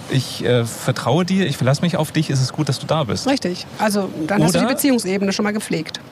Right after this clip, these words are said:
Speaker 1: Oder es könnte ja auch sein, um eine Klarheit zu schaffen, dass ich sage, als ich gehört hab, dass wir das zusammen machen, hab ich so ein bisschen, äh, gestockt,
Speaker 2: Mhm.
Speaker 1: weil wir die und die Erfahrung haben und ich hab Sorge,
Speaker 2: Mhm.
Speaker 1: dass wir das nicht rechtzeitig fertig kriegen. Damit
Speaker 2: Genau.
Speaker 1: würde ich ja auch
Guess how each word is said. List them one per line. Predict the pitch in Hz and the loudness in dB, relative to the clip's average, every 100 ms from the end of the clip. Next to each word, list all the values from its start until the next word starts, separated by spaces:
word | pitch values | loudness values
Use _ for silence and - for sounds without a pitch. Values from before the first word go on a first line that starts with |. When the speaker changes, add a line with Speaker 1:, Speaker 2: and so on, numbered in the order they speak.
| - | -6
Speaker 1:
Oder | 135 151 | 0 2
es | 175 - | 2 2
könnte | 185 175 | 0 2
ja | |
auch | 160 | 0
sein, | 151 151 170 175 - | 0 0 2 0 -2
um | 143 | 0
eine | 147 | 2
Klarheit | - 143 156 | 2 2 2
zu | - | 0
schaffen, | 147 151 156 | 0 2 2
dass | 143 147 | 0 0
ich | - | -2
sage, | 139 143 147 151 151 - - - - - | 0 2 2 2 2 -4 -16 -14 -16 -6
als | - 131 | 0 2
ich | 131 | 2
gehört | 147 160 | 2 2
hab, | - | 0
dass | 127 156 | 0 2
wir | |
das | 185 165 | 0 0
zusammen | 123 120 117 | 0 2 2
machen, | 123 160 156 - | 2 0 0 0
hab | 139 | 0
ich | 139 | 2
so | 135 | 2
ein | |
bisschen, | 147 147 135 135 - - | 0 0 0 0 -2 -8
äh, | - 123 135 151 170 165 | -6 -4 -2 0 0 0
gestockt, | 151 - 151 - - - | -2 0 -2 -2 -8 -2
Speaker 2:
Mhm. | 214 226 131 | 0 2 2
Speaker 1:
weil | 143 151 151 156 214 233 | 4 4 4 2 2 0
wir | 156 139 | 2 2
die | 147 | 4
und | 156 | 4
die | 139 | 2
Erfahrung | 127 185 185 131 | 2 0 2 2
haben | 113 117 143 | 2 2 0
und | 135 | 0
ich | 143 | -2
hab | - | 0
Sorge, | 120 147 170 180 180 180 | 0 2 2 0 0 -2
Speaker 2:
Mhm. | 214 | 0
Speaker 1:
dass | 143 147 | 0 0
wir | |
das | 139 147 | 0 0
nicht | 127 | 0
rechtzeitig | 139 - 139 135 | -2 0 0 2
fertig | 151 139 113 | 2 0 -4
kriegen. | - 104 104 | -4 -2 2
Damit | 120 131 | 2 2
Speaker 2:
Genau. | 120 | 2
Speaker 1:
würde | 139 | 2
ich | 139 | 2
ja | 127 | 0
auch | 123 147 | 0 -2